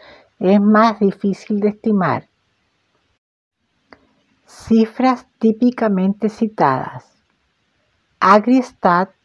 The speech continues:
es un servicio privado de benchmarking utilizado por la mayoría de los productores de pollos de engorde integrados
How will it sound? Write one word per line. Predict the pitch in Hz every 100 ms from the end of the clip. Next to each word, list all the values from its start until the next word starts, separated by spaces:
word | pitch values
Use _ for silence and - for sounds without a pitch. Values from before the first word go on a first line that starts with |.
| _
es | - 208 -
un | 240
servicio | - 185 165 190 - 214
privado | 208 170 165 165 165 175 196 254 -
de | 143 160 -
benchmarking | 156 196 214 220 202 175 170 - - 165 143 160 214 226 _ -
utilizado | 208 208 180 165 - 196 208 233
por | 214 220
la | 202 170
mayoría | 151 151 151 175 190 196
de |
los | 214 208
productores | - 165 151 - - 185 202 196 -
de | 165
pollos | - 165 175 196 - -
de | 202
engorde | 202 208 175 156 160 185 208 - - _ -
integrados | 185 175 180 160 160 170 175 208 220 -